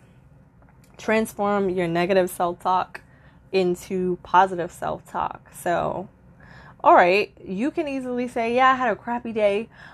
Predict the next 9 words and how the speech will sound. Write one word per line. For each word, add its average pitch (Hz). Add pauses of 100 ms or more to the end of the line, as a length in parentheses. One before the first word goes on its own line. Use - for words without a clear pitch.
(100)
My 208
crap, 208
my, 214
my 220
day 233
was 214
so 214
crappy. 214 (440)
Um, 185